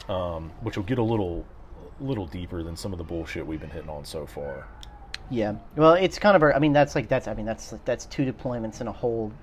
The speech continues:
Speaker 2: fucking, like, lot of crazy experiences in between to try and hit on that.
Speaker 1: Again, a lot of contextual experiences,
Speaker 2: <sighs>
Speaker 1: but
Speaker 2: Dude, yeah. N-, um, I don't know. I can tell you the exact moment where I, it was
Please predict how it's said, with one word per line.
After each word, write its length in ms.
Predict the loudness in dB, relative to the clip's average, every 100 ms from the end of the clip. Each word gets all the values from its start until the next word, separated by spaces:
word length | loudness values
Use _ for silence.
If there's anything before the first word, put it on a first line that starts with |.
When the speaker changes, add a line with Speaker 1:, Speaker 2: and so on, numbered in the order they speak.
| -6
Speaker 2:
fucking, 320 | -4 -2 -4
like, 220 | -4 -4 -6 -10 2
lot 180 | 6 6
of 80 | 4
crazy 480 | -4 -2 0 -2 -4
experiences 760 | -6 -4 -4 -2 -4 -6 -6
in 120 | -4 -6
between 440 | -6 -6 -4 -4
to 80 | -6
try 240 | -2 0 0
and 80 | 0
hit 100 | 0
on 140 | 2
that. 160 | 2 4
Speaker 1:
Again, 180 | 4
a 80 | 4
lot 160 | 6 6
of 120 | 4
contextual 880 | -4 -10 -6 -6 -6 -6 -4 -2 -2
experiences, 800 | -4 -6 -6 -4 -4 -2 -2 -2
Speaker 2:
<sighs> 40 | 0
Speaker 1:
but 300 | 2 2 0 -6 -12 -6
Speaker 2:
Dude, 340 | -2 -2 -2 -8 -6
yeah. 380 | 4 8 10 8 2 0
N-, 200 | 2 8
um, 400 | 8 10 6 0 -8 -20 -20 -20 -20 -20 -20 -18 0
I 80 | 6
don't 100 | 8
know. 120 | 8
I 100 | 8
can 140 | 6 6
tell 140 | 6
you 100 | 6
the 100 | 6
exact 460 | 4 8 6 6 2
moment 420 | 2 4 2 0
where 160 | 2 4
I, 160 | 4 2
it 100 | -4
was 260 | -2 -4 -8